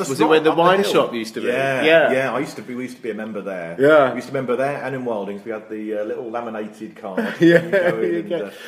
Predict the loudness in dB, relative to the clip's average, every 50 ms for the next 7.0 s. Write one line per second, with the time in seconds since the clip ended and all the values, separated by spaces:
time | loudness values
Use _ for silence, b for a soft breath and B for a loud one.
0 | B B -2 -2 0 2 4 4 4 4 2 0 0 2 2 2 2 2 2 4
1 | 4 4 6 6 4 4 4 4 4 2 0 -4 -6 -8 -10 -12 -16 -18 -16 -12
2 | -10 -10 -10 -10 -10 -10 -10 -8 -8 -8 -8 -10 -14 -14 -10 -10 -8 -6 -6 -4
3 | -2 -2 -2 -2 0 2 4 4 4 2 2 0 0 0 0 -2 -6 -8 -10 -10
4 | -12 -12 -12 -10 -10 -10 -10 -12 -12 -8 -2 0 0 0 0 0 -2 0 2 4
5 | 4 4 2 0 -2 -6 -6 -6 -6 -8 -6 -8 -8 -6 -6 -4 -2 -2 -2 0
6 | 2 2 2 2 4 4 4 4 4 2 0 0 0 0 0 0 0 0 -2 -4